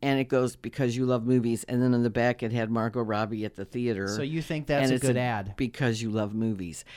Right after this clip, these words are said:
Speaker 1: Because that's the thing. That's Qu-, that's Tarantino's wheelhouse. They're not, he, it, I think Once Upon a Time in Hollywood has faded because of nineteen seventeen and Parasite, but I think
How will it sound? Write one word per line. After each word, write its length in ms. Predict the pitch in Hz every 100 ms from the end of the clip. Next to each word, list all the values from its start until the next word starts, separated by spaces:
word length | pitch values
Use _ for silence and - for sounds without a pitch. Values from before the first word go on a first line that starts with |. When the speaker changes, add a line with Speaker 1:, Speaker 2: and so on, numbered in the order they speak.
| - -
Speaker 1:
Because 460 | 135 156 151 131
that's 280 | 143 139 -
the 100 | 170
thing. 300 | - 156 139
That's 240 | 127 139
Qu-, 460 | - - 139 - 127 127 -
that's 420 | 131 127 151 147 -
Tarantino's 720 | - 147 135 151 139 120 104
wheelhouse. 800 | 107 131 175 214 226 240 254 - - - -
They're 140 | 139
not, 280 | 135 135 147
he, 200 | 160 165 -
it, 160 | 151 -
I 140 | 139
think 320 | 135 165 147 143
Once 240 | 139 139
Upon 200 | - 139
a 40 |
Time 260 | 127 143 131
in 60 | 123
Hollywood 380 | 117 131 131
has 200 | 113 107
faded 760 | - - 101 113 147 220 262 - - - - - - -
because 340 | 131 156 123
of 140 | 131
nineteen 400 | 123 123 123 139
seventeen 460 | 123 131 127 127 131
and 120 | 117
Parasite, 680 | - 131 135 - 143 139 -
but 180 | 139 123
I 140 | 120
think 340 | 113 131 123